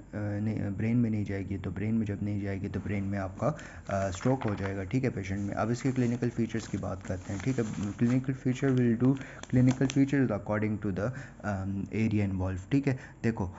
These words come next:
हमारे पास ना सबसे पहले हम लोग कहते हैं अगर ascending aorta इन्वॉल्व है तो पेशेंट को चेस्ट पेन होगा, ठीक है, एंटीरियर चेस्ट पेन होगा, और अगर descending aorta इन्वॉल्व होगा तो interscapular मतलब स्कैपुला के बीच में हमारे पास पेन होगा, ठीक है। फिर इसके बाद occlusion of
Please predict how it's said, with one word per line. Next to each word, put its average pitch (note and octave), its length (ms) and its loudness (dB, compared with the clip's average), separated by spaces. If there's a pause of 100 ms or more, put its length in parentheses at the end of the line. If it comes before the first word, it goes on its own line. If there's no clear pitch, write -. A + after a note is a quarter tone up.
(140)
हमारे A2 280 0
पास C#3 300 -2
ना D3+ 140 2
सबसे C3 320 -2
पहले B2+ 220 2
हम C3 140 4
लोग B2+ 160 0
कहते - 240 -2
हैं - 80 -2
अगर G2+ 200 -2
ascending A#2+ 480 2
aorta B2 320 0
इन्वॉल्व C3 460 2
है D3 180 0
तो G#2 60 -4
पेशेंट A2+ 480 -2
को C3 140 -2
चेस्ट A#2+ 320 0
पेन F#2 260 -2
होगा, F#2 240 -2
ठीक C3+ 280 -4
है, C#3+ 100 -2 (360)
एंटीरियर A2+ 380 2
चेस्ट F#2+ 280 -4
पेन G2 180 -4
होगा, F#2+ 220 -4
और G2+ 240 -4
अगर G2 260 -4
descending B2+ 540 0
aorta B2 200 0
इन्वॉल्व B2+ 460 2
होगा B2 220 -2
तो A2 300 -4
interscapular A2 580 -2
मतलब G2+ 460 -2
स्कैपुला A2 460 -2
के B2 120 -2
बीच G#2 320 -2
में A2+ 80 0
हमारे G2 240 -2
पास C3+ 300 -2 (460)
पेन A#2 200 4
होगा, F#2 240 -2
ठीक C3+ 280 -2
है। C#3+ 60 0
फिर C3+ 180 0
इसके C3+ 220 -2
बाद C3 220 0
occlusion B2 440 4
of A2 100 0